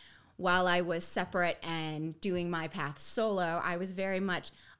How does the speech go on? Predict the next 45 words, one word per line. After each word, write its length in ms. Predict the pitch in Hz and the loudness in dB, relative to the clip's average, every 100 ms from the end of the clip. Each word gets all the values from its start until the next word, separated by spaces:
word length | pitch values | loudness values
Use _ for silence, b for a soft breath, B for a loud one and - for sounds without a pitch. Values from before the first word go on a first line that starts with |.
| - | 0
on 240 | 214 233 | 2 4
the 80 | 214 | 2
same 500 | 208 262 247 247 214 | 0 0 0 0 0
road 280 | 180 175 170 | 0 0 -2
in 220 | 175 180 185 | -4 -4 -6
parallel, 680 | - 190 190 175 160 160 | -6 -2 -2 -2 -2 -4
really 380 | 160 180 190 202 | -4 -4 -2 -2
kind 260 | 208 202 190 | -4 -4 -2
of 220 | 170 165 B B B B | -4 -6 B B B B
merging 580 | 180 180 196 190 170 165 | -2 0 0 0 -4 -4
at 220 | 160 160 | -6 -6
the 80 | 165 | -8
same 280 | - 160 151 | -6 -6 -8
place. 320 | - 147 147 | -8 -8 -6
So 360 | - 170 160 - B B B | -4 -2 -4 -8 B B B
when 220 | 196 208 | 0 0
we 140 | 196 | 0
did 260 | 185 208 214 | 0 0 2
meet, 300 | 202 185 147 | 0 0 -2
we 120 | 175 | -4
did 200 | 175 190 | -2 -2
all 220 | 185 175 | -2 -4
begin 340 | 170 180 175 165 | -4 -4 -4 -4
working 320 | 160 156 170 | -6 -6 -8
together. 460 | - 170 160 156 156 | -8 -8 -6 -6 -6
It 120 | 165 | -6
was 220 | 160 156 | -4 -4
a 80 | 160 | -4
very 360 | 156 170 175 170 | -2 -2 0 0
much, 340 | 160 127 - | -2 -6 -6
I 60 | 160 | -6
mean, 140 | 156 | -6
I 160 | 151 156 160 | -6 -8 -10
literally 440 | 160 160 160 156 | -8 -6 -6 -6
sent 300 | 160 151 151 | -6 -8 -6
a, 180 | 143 139 - - | -6 -8 -10 -10
a 100 | 165 | -6
D 240 | 170 185 175 | -4 0 2
M 260 | 196 170 | 4 4
on 140 | 165 170 | 0 0
Instagram 600 | 180 214 196 180 170 165 | -2 -2 2 4 4 2
and 100 | 156 | 0
said, 160 | 180 | 0
"Hey, 240 | 202 190 180 | 2 0 0
we're, 280 | 165 180 | 0 -2